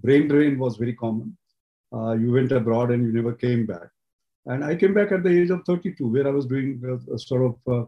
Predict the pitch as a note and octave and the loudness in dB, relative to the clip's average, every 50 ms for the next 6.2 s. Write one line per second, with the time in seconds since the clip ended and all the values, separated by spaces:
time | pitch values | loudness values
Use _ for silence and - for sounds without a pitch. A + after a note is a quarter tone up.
0 | _ _ _ _ _ _ _ _ _ _ _ - B2+ A2+ A#2 A#2 A#2 - - A#2+ | _ _ _ _ _ _ _ _ _ _ _ -10 -8 -6 -4 -4 -6 -4 -2 0
1 | A#2 A#2+ A#2+ - - - F#3 A3 A#3 A#3+ A3 F#3+ E3+ D3 D3 D3 B2+ A#2+ A2+ G2 | 0 -2 -2 -4 0 2 4 4 6 6 6 6 6 4 4 4 2 2 4 4
2 | A2 A2+ A2+ A2 A2 F#2 E2+ - _ _ _ _ _ _ _ _ _ _ _ _ | 4 2 2 2 0 -2 -6 -6 _ _ _ _ _ _ _ _ _ _ _ _
3 | - C#3 D#3+ E3 D#3 - - - C#3 F#3+ B3 E4 F4 - A#3 A3 - - - D4+ | -2 0 0 0 0 -4 -6 -2 -2 -2 -2 -2 -4 -4 -4 -4 -2 -2 -2 -2
4 | E4 D#4+ - C4+ A#3+ B3+ A#3 G#3+ F#3+ F#3 - G#3+ - - A3 F#3 F3 - - - | -2 0 0 0 2 4 4 4 4 2 0 -2 -2 0 -2 -2 -2 -2 0 0
5 | G3+ A#3+ B3 G3+ B2 A2 A2+ A2+ B2 C#3 D3 D3 D3 C#3 C#3 E3 F#3 F3 D#3+ C#3+ | 2 2 2 2 2 2 2 0 0 0 2 2 2 2 2 2 2 4 4 2
6 | C3 C3 C#3 | 0 0 -4